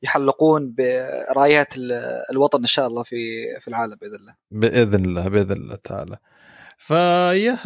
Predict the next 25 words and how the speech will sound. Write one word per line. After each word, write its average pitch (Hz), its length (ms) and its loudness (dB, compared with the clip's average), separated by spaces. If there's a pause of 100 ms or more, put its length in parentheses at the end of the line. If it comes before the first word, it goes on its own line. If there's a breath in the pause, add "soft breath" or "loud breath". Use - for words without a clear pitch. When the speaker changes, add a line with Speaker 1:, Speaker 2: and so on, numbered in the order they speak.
Speaker 2:
أعتقد 185 280 2
بكذا 185 220 2
أنا 165 100 4
أكون 160 180 0
خلصت 147 340 -2
المجموعة 120 360 -2
الأخبار 117 360 -2
اللي 107 100 -2
عندي. 143 540 -2
آه، 147 420 2
أروى، 214 220 4
أعتقد 185 360 -2
عندك 180 260 -4
خبر 180 380 0
نختم 165 300 -2
فيه 160 220 0
فقرة 147 280 -6
الأخبار، 151 600 2
آه، 95 180 4
لليوم، 95 420 -4 (160)
اللي 104 140 -2
ما 123 100 4
سمعتينا 127 400 2
صوتك 107 340 -2
اليوم. 92 220 -10